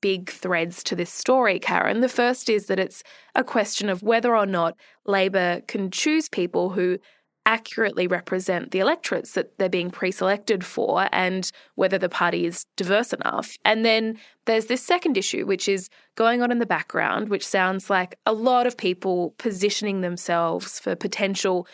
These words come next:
future leadership positions. So on that second point, how is that likely to play out? And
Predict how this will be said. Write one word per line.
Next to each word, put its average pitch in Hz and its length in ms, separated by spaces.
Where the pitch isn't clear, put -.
future - 520
leadership 180 520
positions. - 720
So 269 400
on 320 220
that 285 180
second 180 400
point, 98 340
how 269 680
is 233 140
that 220 180
likely 196 480
to 185 140
play 175 280
out? 247 380
And 196 260